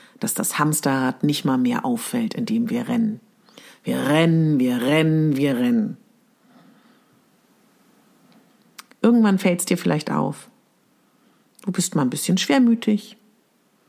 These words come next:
Da piekst vielleicht mal der Magen. Da ist mal ein bisschen mehr Kopfschmerz. Da ist mal ein bisschen Hautirritation.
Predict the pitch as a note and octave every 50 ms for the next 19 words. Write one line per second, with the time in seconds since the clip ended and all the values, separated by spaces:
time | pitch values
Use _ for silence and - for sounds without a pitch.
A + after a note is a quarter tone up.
0 | _ _ _ _ - D#3 D3 - - F3+ - - - - - D3 D3 C#3+ C#3+ -
1 | - E3 E3 F3 F#3 G3+ A3+ A#3+ B3 A#3 A#3 A3 A#3 A#3 - - _ _ _ _
2 | _ _ _ _ _ _ _ - _ _ _ _ - D#3 D#3 D#3 - - D#3 C3+
3 | B2+ B2 D3+ D3 - - D3 D3 D#3+ F3+ F#3+ - - C#4+ - - - - A#3 A3+
4 | A3 A3 A#3 A3+ - - - - - - _ _ _ _ _ - _ _ _ _
5 | _ _ - E3+ D#3 - D3 - - C#3+ C3 C3 C3 C3+ B2+ - - D3+ D3+ D#3
6 | E3 A3 B3 B3+ B3 - A3+ - G#3 G3 - - F#3 F3+ - - - F3+ F3 E3+
7 | E3 E3 E3 E3